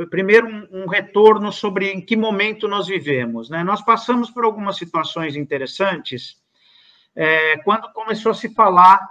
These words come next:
da questão das mudanças climáticas, né? Quer dizer, não havia aquela certeza de todos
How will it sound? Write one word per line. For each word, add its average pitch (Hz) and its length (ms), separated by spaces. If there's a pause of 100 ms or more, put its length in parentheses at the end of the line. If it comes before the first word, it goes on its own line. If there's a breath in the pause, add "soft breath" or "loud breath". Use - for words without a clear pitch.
(120)
da 170 120
questão 180 480
das 170 280
mudanças 170 460
climáticas, 131 720
né? 165 140
Quer 165 100
dizer, 143 180
não 175 120
havia 202 420
aquela 175 380
certeza 190 760
de 151 100
todos 165 720